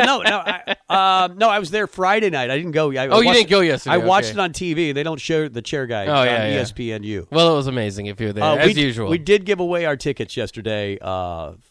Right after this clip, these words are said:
Speaker 1: you know, and, but, and I didn't see the chair guy. Now I'm mad.
Speaker 2: Yeah, if you would have known, then you would have went.
Speaker 1: Is he, is he s-,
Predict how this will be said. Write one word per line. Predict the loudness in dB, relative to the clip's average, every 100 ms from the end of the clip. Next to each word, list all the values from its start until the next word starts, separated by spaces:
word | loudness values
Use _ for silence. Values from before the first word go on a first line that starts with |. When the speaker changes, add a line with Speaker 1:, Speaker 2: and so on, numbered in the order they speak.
| _ _
Speaker 1:
you | -14
know, | -14 -16 _ -14
and, | -12 -10
but, | -10 -10
and | -8 -8 -8 -14 _ -8
I | -6
didn't | -6 -6
see | -8
the | -8
chair | -2 -2 0
guy. | 2
Now | 4 6
I'm | 6
mad. | 4 0 -2 -4 0
Speaker 2:
Yeah, | 6 6 6
if | 4
you | 4
would | 4
have | 4
known, | 4 6 4 0 -6 -6
then | -4 0
you | 0
would |
have | -2
went. | -2 -6 -6 -8
Speaker 1:
Is | -6
he, | -2 -4
is | -4 -6 -6
he | -8
s-, | -8 -12 -14